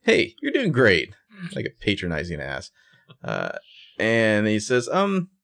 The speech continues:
I may have dropped the ball," and he's kinda gesturing to the pages. She's like, "What do you mean?" He says, "I didn't get this right." He brings the pages over to her, and she's, like, looking at them. She says, "Oh, this is the part where they say goodbye, where he drives off and looks back at her. I thought you liked this."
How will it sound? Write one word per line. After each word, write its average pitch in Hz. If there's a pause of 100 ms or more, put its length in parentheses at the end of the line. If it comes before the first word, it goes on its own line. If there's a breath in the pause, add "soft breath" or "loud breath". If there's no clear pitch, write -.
(320)
I 127
may 208
have 233
dropped 165
the 110
ball," 90
and 78
he's 76
kinda 90
gesturing 85
to -
the -
pages. 85
She's -
like, -
"What 190
do 294
you 320
mean?" 320 (680)
He - (120)
says, 101 (240)
"I 131
didn't 202
get 165
this 123
right." 78
He 92
brings 120
the 95
pages 95
over 80
to 85
her, 85
and 85
she's, -
like, 90 (140)
looking 87
at 76
them. 82
She -
says, 104
"Oh, 160 (260 soft breath)
this 165
is 170
the 175
part 180
where 151
they 151
say 151
goodbye, 160
where 123
he 117
drives 120
off 127
and 120
looks 117
back 117
at 139
her. 147
I 143
thought 139
you 156
liked 180
this." 87